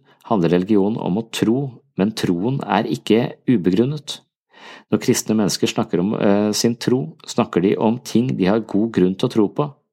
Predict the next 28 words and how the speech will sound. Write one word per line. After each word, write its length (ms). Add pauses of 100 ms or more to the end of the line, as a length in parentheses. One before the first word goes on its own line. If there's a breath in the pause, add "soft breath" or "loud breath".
(600 soft breath)
Troende 340
mennesker 320
baserer 400
seg 240
på 140
hundrevis 560
av 100
år 160
med 160
lære, 380 (140)
personlige 500
erfaringer, 720
og 160
i 80
visse 320
tilfeller 480
finnes 400
det 180 (460 loud breath)
støtte 480
i 160
vitenskap 560
og 80
filosofi. 460 (1400)
Bibelen 380 (340)
krever 320
til 240
og 80
med 240